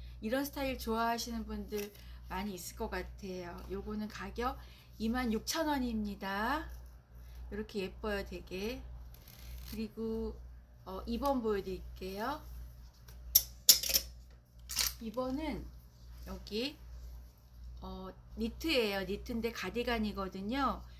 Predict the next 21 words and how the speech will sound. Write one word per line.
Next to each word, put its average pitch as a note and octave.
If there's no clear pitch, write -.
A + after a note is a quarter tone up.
요거 G#3+
석 E4+
색상은 D4
차콜, D4
차콜 D4+
진 A#3
그레이 A3+
컬러고요. G#3+
여기 G#3
레이스 A#3
있고, G#3+
어, F3+
자수로 G3+
이렇게 F#3+
빨간 C#4
꽃이 D4+
있고 E4
단추는 A#3+
다 A3+
열리는 A#3+
거거든요. G3+